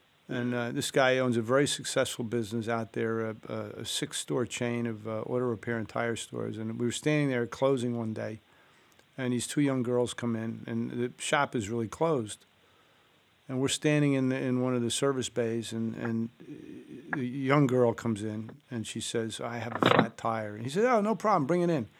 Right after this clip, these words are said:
So he stopped what he was doing. This is the owner of the company. He stopped what he was doing <laughs> to fix the tire for the girl,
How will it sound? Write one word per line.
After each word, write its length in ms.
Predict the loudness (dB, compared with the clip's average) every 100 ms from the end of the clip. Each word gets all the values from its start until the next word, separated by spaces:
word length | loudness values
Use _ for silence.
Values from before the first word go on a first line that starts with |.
| -20 -20 -2
So 120 | 4
he 140 | 6 6
stopped 380 | 8 6 6
what 80 | 4
he 80 | 8
was 180 | 6 8
doing. 240 | 8 8
This 100 | 6 4
is 80 | 6
the 60 |
owner 200 | 6 6
of 60 | 4
the 60 | 4
company. 480 | 2 2 0 -4
He 140 | -4 -4
stopped 340 | 2 4 4
what 80 | 2
he 60 | 2
was 100 | 2
doing 320 | 0 0 -4 -10 _
<laughs> 260 | -20 -20 -6
to 60 | -4
fix 440 | -2 0 0 2
the 80 | 0
tire 360 | 2 4 4
for 80 | 4
the 100 | 0
girl, 320 | 0 0 0